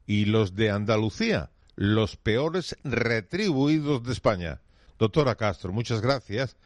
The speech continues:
Perdone y ahora sí. Buenos días y adelante.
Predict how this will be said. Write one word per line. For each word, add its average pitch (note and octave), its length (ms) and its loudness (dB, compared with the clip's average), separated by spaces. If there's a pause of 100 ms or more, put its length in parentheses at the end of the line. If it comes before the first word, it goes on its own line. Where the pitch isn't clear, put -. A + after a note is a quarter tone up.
(140)
Perdone C3+ 520 0
y G#2+ 160 -2
ahora A#2 220 2
sí. D2 300 -12 (240)
Buenos A#2 400 -2
días C3+ 260 -2
y G#2+ 60 -2
adelante. D#2+ 540 -4